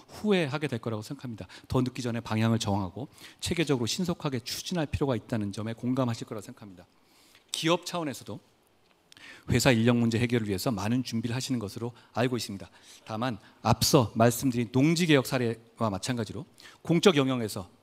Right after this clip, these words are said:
정부가 좋은 제도를 만들고 인프라를 구축하는 것이, 예, 정부의 역할이고, 어, 이것이 반드시 필요하다고 생각합니다. 그런데, 어, 우리의 출입국 이민 정책이 그동안 어땠는지 간-, 간단하게 말씀드리면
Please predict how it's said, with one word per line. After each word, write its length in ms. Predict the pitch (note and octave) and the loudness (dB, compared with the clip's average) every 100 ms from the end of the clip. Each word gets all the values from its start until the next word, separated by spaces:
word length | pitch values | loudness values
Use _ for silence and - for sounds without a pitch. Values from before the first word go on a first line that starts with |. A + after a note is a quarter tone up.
| - | -6
정부가 420 | - C#3+ C#3+ A2+ - - | 0 2 4 2 0 -8
좋은 480 | - D#3 D#3+ F3+ F#3 | 4 6 6 4 2
제도를 540 | - C3+ D3 D#3+ D#3+ D#3 | 2 4 4 4 4 4
만들고 400 | A2+ A2+ A#2+ C#3 | 4 2 0 0
인프라를 420 | D#3 - F#3+ D#3 | -2 2 2 2
구축하는 420 | C3 - C#3+ B2+ | -4 -4 -2 0
것이, 280 | G#2 C#3 F#3 - _ - | -2 -6 -10 -14 _ -12
예, 160 | A2 G#2+ - | -12 -12 -10
정부의 280 | B2 A#2+ A2+ | -4 0 0
역할이고, 400 | - G#2 G2 - _ _ - - _ _ | -2 -6 -8 -14 _ _ -20 -20 _ _
어, 100 | G2+ F#2+ | -8 -4
이것이 360 | A#2 B2+ - | -2 -2 -2
반드시 600 | - G#2+ A2+ B2 - C3+ - | -6 -4 -2 -2 -2 -6 -8
필요하다고 600 | - G3 F#3+ D#3 A#2+ A2+ | -8 -6 -6 -6 -6 -6
생각합니다. 480 | A#2+ B2+ - F#2+ - _ _ _ _ _ _ _ _ _ _ _ _ - - | -4 -6 -8 -12 -14 _ _ _ _ _ _ _ _ _ _ _ _ -20 -10
그런데, 480 | C#3 A2+ B2+ F2+ - - - - - _ _ | -6 -2 -2 -4 -8 -20 -18 -18 -20 _ _
어, 520 | A#2+ A2 G#2+ G#2 G2 A2 | -2 0 0 -2 -4 -2
우리의 220 | C#3+ A3 | 4 4
출입국 340 | - B3 B3 | 4 0 2
이민 220 | F3+ F3 E3+ | 2 2 2
정책이 340 | D#3 - E3+ | 0 -2 -2
그동안 280 | C3+ D3 B2 | 0 0 0
어땠는지 340 | - B2+ C3 | -2 -4 -2
간-, 220 | C3 A2+ - | -4 -6 -6
간단하게 460 | G#2+ A#2+ B2+ B2 | -4 -2 -2 -2
말씀드리면 680 | A2+ G2 B2 G#2+ G#2 C3+ | -2 -4 -8 -10 -12 -14